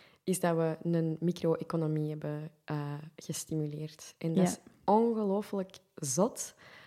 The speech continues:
Speaker 1: ehm, dat er, hoeveel transacties dat er gebeuren tussen de Alpha Vrouwen. En als je een cadeau wilt kopen, of je wilt met een fotograaf samenwerken, of je zoekt een websitebouwer, of whatever,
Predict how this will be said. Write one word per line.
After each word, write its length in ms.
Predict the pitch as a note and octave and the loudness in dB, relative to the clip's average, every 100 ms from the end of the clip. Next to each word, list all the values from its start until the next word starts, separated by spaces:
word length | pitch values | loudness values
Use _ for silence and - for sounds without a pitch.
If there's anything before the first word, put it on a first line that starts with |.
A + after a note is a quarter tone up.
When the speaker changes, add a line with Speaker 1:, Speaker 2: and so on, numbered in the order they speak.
| - - | -20 -6
Speaker 1:
ehm, 540 | E3 D#3+ D#3+ D#3+ D#3+ D#3+ | -2 -2 -2 -6 -8 -8
dat 300 | - E3+ E3 | -8 -6 -4
er, 180 | D#3+ F#3 - - | -6 -8 -12 -4
hoeveel 300 | F3+ F3 E3+ | 0 0 0
transacties 640 | E3+ D#3+ F#3+ - A#3 G3+ | -2 0 0 -2 -4 -4
dat 140 | F#3 - | -6 -4
er 100 | E3 | -4
gebeuren 440 | D3+ D#3 F3+ A#3+ | 2 4 4 0
tussen 220 | - - | -6 -6
de 60 | D#3+ | -2
Alpha 320 | D#3+ F#3+ A3 | -2 -2 -2
Vrouwen. 440 | G#3 G#3+ A#3+ C#4+ - - - - - - | -2 -4 -4 -8 -10 -18 -20 -20 -20 -2
En 160 | F3 | 2
als 120 | F3 E3+ | 2 2
je 100 | F3 | 0
een 60 | |
cadeau 320 | E3 D#3 D#3+ | 0 2 4
wilt 200 | F3+ F3+ | 4 0
kopen, 340 | - E3 E3 E3 | 0 0 2 -2
of 120 | D#3+ | -2
je 80 | E3 | -2
wilt 140 | D#3 | -2
met 100 | D#3+ | -2
een 60 | D#3 | -6
fotograaf 500 | - D#3+ D#3 E3 E3 | -8 -6 -2 -2 -2
samenwerken, 420 | E3+ E3 E3 E3 | -4 -2 -2 -4
of 100 | D#3 | -6
je 120 | - | -2
zoekt 220 | E3 E3 | -2 0
een 80 | D#3 | 0
websitebouwer, 920 | D3 E3 - E3+ E3 - D#3+ E3 E3 | 2 2 2 0 -2 -2 0 2 0
of 160 | E3 - | -2 -6
whatever, 440 | D3 E3 G#3 A#3+ | -4 -2 -4 -6